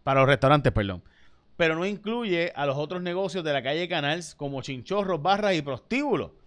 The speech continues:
Hay prostíbulos en Santurce. ¿Cómo va a ser? <laughs> No puede ser. Este,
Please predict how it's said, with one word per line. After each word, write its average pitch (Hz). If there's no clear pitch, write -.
Hay -
prostíbulos 147
en 87
Santurce. 139
¿Cómo 147
va 165
a -
ser? 233
<laughs> -
No 127
puede 156
ser. 240
Este, -